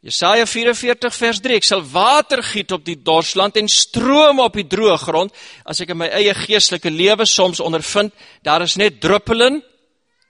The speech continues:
dan sê ek, "Here, dis nie wat die Bybel sê nie.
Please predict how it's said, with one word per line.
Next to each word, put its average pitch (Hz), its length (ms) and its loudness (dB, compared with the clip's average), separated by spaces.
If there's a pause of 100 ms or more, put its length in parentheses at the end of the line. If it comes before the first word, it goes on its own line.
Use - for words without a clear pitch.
(220)
dan 156 100 -8
sê 220 160 0
ek, 202 100 -2
"Here, 233 280 2
dis 202 220 -2
nie 254 100 -4
wat 233 140 0
die 214 120 -6
Bybel 214 360 0
sê 247 340 4
nie. 185 240 -4